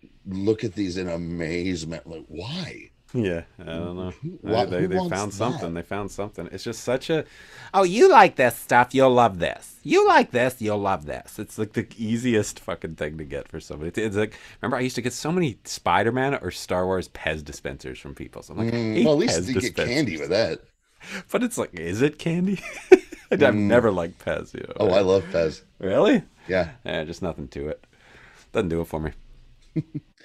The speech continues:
Speaker 1: It's gotta be the fruit flavored, uh, uh,
Speaker 2: Mm.
Speaker 1: Pez, but, uh,
Speaker 2: Oh, too fruity.
Speaker 1: <laughs> I actually have one Funko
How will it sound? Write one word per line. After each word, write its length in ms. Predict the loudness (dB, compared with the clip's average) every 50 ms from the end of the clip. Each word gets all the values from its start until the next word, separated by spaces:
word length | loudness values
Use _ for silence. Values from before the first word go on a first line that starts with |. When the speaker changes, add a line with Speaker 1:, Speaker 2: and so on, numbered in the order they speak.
| -20 -20 -20 -10
Speaker 1:
It's 80 | -2
gotta 160 | 0 0 2 2
be 80 | 0
the 120 | -2 -2 -4
fruit 280 | -4 -2 -2 -2 -2 -2
flavored, 480 | -2 -2 -2 -2 -4 -8 -10 -12 -14 -14 _ -2
uh, 40 |
uh, 300 | 0 0 2 0 -2 -4 -6 -10 -16 -18 -10
Speaker 2:
Mm. 220 | -8 -6 -6 -2 -2
Speaker 1:
Pez, 360 | -2 0 0 -2 -4 -4 -4
but, 200 | -4 -2 -2 -2
uh, 180 | -2 -2 -4 -6 -8 -8
Speaker 2:
Oh, 180 | -6 -6 -6 -6 -6
too 160 | -2 0 0 0
fruity. 440 | 2 2 2 2 2 0 -4 -8 -8 _ _ _ _ _ _ _ _ _ _ -20 -20 -20 -20 -20 -20 -20 -12 -10
Speaker 1:
<laughs> 0 | -10 -8 -6 -8 -10 -10 -12 -16 -16 _ -20 _ _ _ _ _ _ _ _ _ _ _ _ _ -20 -20 -16 -6
I 160 | 2 6 8 8
actually 320 | 8 6 6 4 4 6
have 200 | 6 4 4 4
one 240 | 6 4 4 4 4
Funko 540 | 2 2 2 4 4 6 6 6 6 4